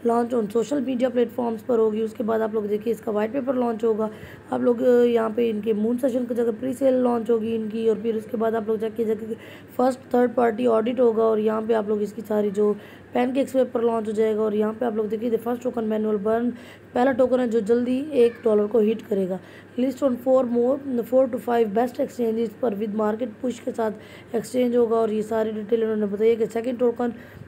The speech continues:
manual burn to hit on one dollar और listing on Mon-, coin market cap, और ये सारी detail है listing on coin geeko, third manual token burn hit one dollar। Join the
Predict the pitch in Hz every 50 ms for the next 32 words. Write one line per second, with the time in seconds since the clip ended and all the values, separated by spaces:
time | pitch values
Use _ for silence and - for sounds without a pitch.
0 | - - 285 262 247 233 233 233 233 233 233 226 196 214 220 226 233 226 214 240
1 | 214 214 226 220 - 311 233 214 208 208 202 214 220 240 247 254 254 247 233 226
2 | 220 220 214 214 - - - - - - - 233 226 233 240 226 - 285 262 240
3 | 233 226 220 214 220 220 220 214 214 226 233 247 262 262 247 233 214 226 240 233
4 | - - 226 220 214 214 214 214 208 202 208 208 214 202 202 220 214 214 214 214
5 | 196 202 196 226 226 226 240 233 226 214 208 214 - 233 214 214 202 196 202 220
6 | 208 208 202 196 220 233 240 - - 254 240 240 233 240 - - - - - -
7 | - 226 240 240 233 233 233 226 226 226 220 214 220 214 208 220 214 196 214 214
8 | 214 208 202 214 214 208 - 220 208 202 190 190 190 190 190 190 196 220 240 262
9 | 269 262 269 262 247